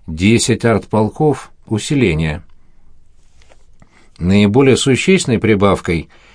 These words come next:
были гаубичные и пушечные полки. Армия получила двадцать четыре сто двадцатидвухмиллиметровых пушки, сорок ста двадцатидвухмиллиметровых гаубиц и шестьдесят шесть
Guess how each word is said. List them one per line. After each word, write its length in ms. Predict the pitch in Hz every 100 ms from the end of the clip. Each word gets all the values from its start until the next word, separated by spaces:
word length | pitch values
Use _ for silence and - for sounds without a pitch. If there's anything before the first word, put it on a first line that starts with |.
| - -
были 320 | 87 156 131
гаубичные 880 | 98 135 143 139 160 - 160 160
и 80 | 117
пушечные 680 | - - 123 - 123 135 143
полки. 520 | 139 170 175 98 80 - - - - _ _ - -
Армия 440 | 87 110 135 127 90
получила 680 | 95 95 - 127 123 117 98 - - -
двадцать 580 | 73 110 127 - 107
четыре 540 | - 101 - 127 131 90
сто 200 | - 104
двадцатидвухмиллиметровых 1400 | 101 95 - 104 104 98 110 101 98 92 95 92 87 -
пушки, 500 | 95 90 - 123 123 - _ - - - -
сорок 640 | - - 139 160 147 - - - _
ста 380 | - - 131 127
двадцатидвухмиллиметровых 1500 | 117 113 - - 110 120 110 110 107 107 101 117 104 101 104
гаубиц 640 | 170 170 98 80 - - - - _ _ _ _ _
и 140 | 107
шестьдесят 640 | 110 127 110 113 113 135 120
шесть 480 | - 156 160 -